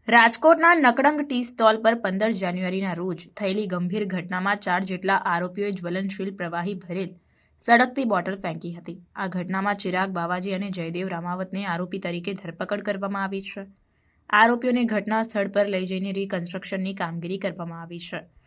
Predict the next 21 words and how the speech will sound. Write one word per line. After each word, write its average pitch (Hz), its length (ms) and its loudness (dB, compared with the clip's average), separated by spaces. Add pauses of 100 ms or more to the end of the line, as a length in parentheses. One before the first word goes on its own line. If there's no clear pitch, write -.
(240)
આ 202 120 4
ઘટનામાં 214 480 2
પંદર 214 300 2
જાન્યુઆરીના 190 580 -2
રોજ 180 260 -4
ચાર 190 260 -2
જેટલા 185 320 -4
આરોપીઓએ 185 440 -2
સળગતી 175 440 -4
બોટલ 180 320 -4
ફેંકી 196 340 -6
હતી, 196 200 -4
જેના 180 260 -6
કારણે 185 400 -4 (600)
નકળંગ 233 460 4
ટી 233 220 -4
સ્ટોલ 196 300 0
પર 196 180 -2
આગ 180 280 -2
લાગી 170 300 -8
હતી. 170 220 -12